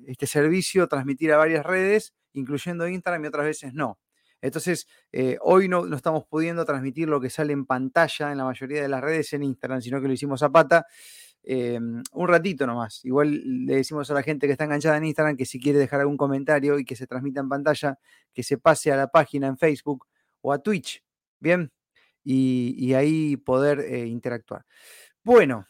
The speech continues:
bien, ahora lo dejo ahí nomás para que se sepa eso y si se quieren pasar a la otra red social, mejor. Bien, eh, gente, est-,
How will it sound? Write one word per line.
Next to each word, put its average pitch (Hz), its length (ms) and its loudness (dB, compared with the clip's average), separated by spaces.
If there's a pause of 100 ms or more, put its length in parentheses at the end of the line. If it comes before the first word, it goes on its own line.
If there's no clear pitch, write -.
(180)
bien, 156 360 0
ahora 190 200 4
lo 180 100 2
dejo 185 220 0
ahí 190 100 2
nomás 175 200 2
para 151 140 2
que 127 100 -8
se 123 100 -12
sepa 156 260 2
eso 185 300 2
y 139 100 -4
si - 60 -14
se 143 160 -6
quieren 160 220 0
pasar 156 240 4
a 156 40 6
la 156 80 6
otra 156 160 0
red 165 100 -2
social, 180 340 0
mejor. 156 500 -2 (760)
Bien, 131 400 2 (280)
eh, 180 640 0
gente, 147 580 -4 (840)
est-, 254 220 -2